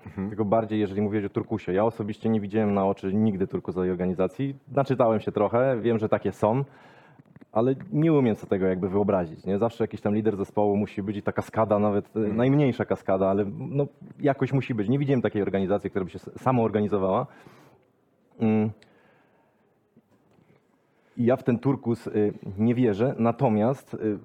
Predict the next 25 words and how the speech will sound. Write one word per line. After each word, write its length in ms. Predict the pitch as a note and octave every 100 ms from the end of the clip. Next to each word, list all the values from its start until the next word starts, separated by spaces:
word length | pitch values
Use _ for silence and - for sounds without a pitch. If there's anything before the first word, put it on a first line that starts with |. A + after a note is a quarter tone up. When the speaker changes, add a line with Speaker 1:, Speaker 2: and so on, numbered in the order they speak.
| -
Speaker 2:
bo 80 | A#2
ja 120 | B2
wykładam 400 | B2 A#2+ - C3
też 120 | A#2+ -
procesowe 420 | B2 A2+ C3+ A#2
zarządzanie 520 | G#2 G2+ G2 F#2 F#2+
i 40 |
w 80 | G2
to 80 | C#3
już 120 | A#2
bardziej 360 | G#2+ A#2 G2 F#2+
wierzę. 440 | F#2 E2+ F2 F#2 -
To 80 | C#3
jest 120 | A#2
jakby 180 | A2 A2+
wypłaszczenie 560 | D3+ D#3+ C3+ C3 A#2+
struktury, 500 | - B2+ B2 G2+ F#2+
Speaker 1:
Mhm. 200 | G#2 G2+
Speaker 2:
ale 120 | G2+ A#2
jeżeli 260 | G#2+ A2
my 100 | A#2+
delegujemy 500 | D3 C3+ A2+ B2 A2+
zadania 300 | G2 G#2+ B2
i 40 | A2+
odpowiedzialność 600 | G#2+ G#2+ G2+ F#2 F2